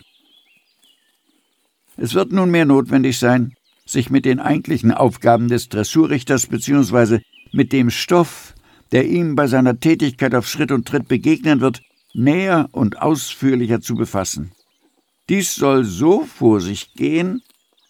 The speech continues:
dass wichtige Leitsätze, die ihm quasi als richtungweisende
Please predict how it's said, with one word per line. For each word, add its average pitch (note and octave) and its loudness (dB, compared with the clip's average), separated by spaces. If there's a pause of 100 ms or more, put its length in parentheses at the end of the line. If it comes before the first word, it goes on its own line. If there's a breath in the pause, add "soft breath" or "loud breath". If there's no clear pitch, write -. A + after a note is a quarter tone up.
dass A#2+ -4
wichtige C#3 2
Leitsätze, A2+ 0 (380 loud breath)
die - 0
ihm A#2+ 2
quasi C#3+ 0
als A#2 -4
richtungweisende B2 2